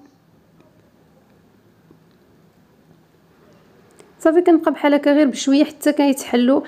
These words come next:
جميع الدوائر. كنتاكد بان كل شيء، آه، تحلوا مزيان. من بعد كنزيد ليها زيت الزيتون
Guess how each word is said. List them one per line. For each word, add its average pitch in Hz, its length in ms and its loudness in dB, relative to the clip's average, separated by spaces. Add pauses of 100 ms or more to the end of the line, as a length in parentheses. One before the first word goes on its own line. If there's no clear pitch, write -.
(320)
جميع 254 400 4
الدوائر. 226 560 2
كنتاكد 254 540 -2
بان 233 280 2
كل 254 260 -2
شيء، 262 340 -2 (420)
آه، 226 160 0
تحلوا 240 440 2
مزيان. 226 460 4 (440)
من 262 160 4
بعد 294 200 2
كنزيد 262 360 -2
ليها 240 460 0
زيت 254 300 -2
الزيتون 220 600 -2